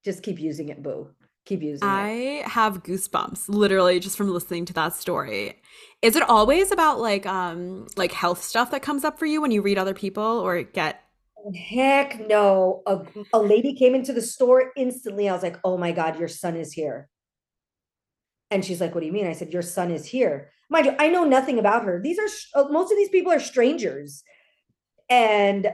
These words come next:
Speaker 1: um, but I have to get permission. I just don't tell you stuff.
Speaker 2: Mm-hmm. Of course.
Speaker 1: You know, we have to have a dialogue, and there has to be, like, an opening for me. And I said, "Yeah, let's sit down." I started doing this thing with my hand over and over and over and over.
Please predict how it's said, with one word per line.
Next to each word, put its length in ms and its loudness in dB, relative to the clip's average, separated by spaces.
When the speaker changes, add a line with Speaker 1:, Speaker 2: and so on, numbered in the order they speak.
Speaker 1:
um, 240 -2
but 180 2
I 120 2
have 220 0
to 100 -2
get 240 0
permission. 560 -2
I 100 4
just 300 -2
don't 180 -2
tell 220 0
you 160 -4
stuff. 320 -12
Speaker 2:
Mm-hmm. 380 -2
Of 80 -10
course. 340 -8
Speaker 1:
You 180 -2
know, 220 4
we 120 6
have 160 4
to 100 2
have 180 0
a 60 4
dialogue, 560 2
and 100 -4
there 140 4
has 240 -6
to 80 -12
be, 420 -6
like, 220 2
an 160 0
opening 440 0
for 160 -8
me. 300 -8
And 600 0
I 80 0
said, 220 -2
"Yeah, 160 2
let's 260 0
sit 240 -4
down." 460 0
I 60 0
started 400 0
doing 280 -2
this 180 -4
thing 220 -4
with 100 -6
my 140 -8
hand 420 -6
over 260 2
and 140 -6
over 240 0
and 140 -6
over 240 -2
and 180 -4
over. 440 -2